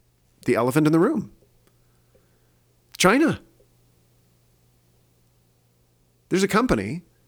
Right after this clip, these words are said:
who, acco-, you know, professes to have unwittingly used some slave labor. Either way, that's a very serious charge. They should get hammered for it. But the fact that you first turned to the company, the American company, and left China off the hook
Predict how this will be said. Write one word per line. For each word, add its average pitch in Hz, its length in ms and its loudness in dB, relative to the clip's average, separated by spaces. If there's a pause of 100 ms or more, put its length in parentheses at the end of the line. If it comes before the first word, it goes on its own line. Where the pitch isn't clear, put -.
(300)
who, 160 260 4
acco-, - 340 -4
you 151 140 -2
know, 117 200 -8 (520)
professes 208 480 0
to 147 160 0
have 120 220 0
unwittingly 151 460 0
used 123 220 -2
some 123 100 -6
slave 110 220 -8
labor. - 320 -14 (400)
Either 226 220 2
way, 131 160 4
that's 107 180 -2
a 123 40 0
very 131 260 0
serious 139 280 -2
charge. - 340 -4
They 170 120 0
should - 180 -6
get - 260 -8
hammered 104 300 -8
for - 180 -16
it. - 60 -20 (920)
But 175 100 -6
the 180 60 -2
fact 254 360 -2
that 359 80 2
you 202 140 0
first 208 300 -2
turned 185 200 -2
to 156 60 -4
the 127 60 -4
company, - 600 -6 (120)
the 143 100 6
American 214 440 2
company, 90 440 -8 (1200)
and 143 180 2
left 180 280 2
China 208 300 2
off 165 180 0
the 160 80 2
hook - 360 -6